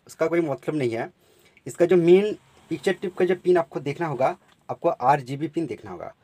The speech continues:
ये दोस्तों, small neck का जो pin होता है, ये small neck का ये वाला pin जीके का पिन होता है, मतलब green cathode, और ये pin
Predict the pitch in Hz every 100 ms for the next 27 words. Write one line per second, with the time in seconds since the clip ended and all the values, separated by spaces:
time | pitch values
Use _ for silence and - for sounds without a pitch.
0 | _ _ _ _ - 151 190 185 - 175
1 | 165 170 175 185 180 175 180 147 135 117
2 | 160 - _ _ - 160 160 180 180 180
3 | 185 180 156 165 165 170 165 170 170 120
4 | 139 165 160 156 147 120 - 101 107 123
5 | 160 143 139 170 156 110 147 - - -
6 | _ - 120 - 156 170 180 190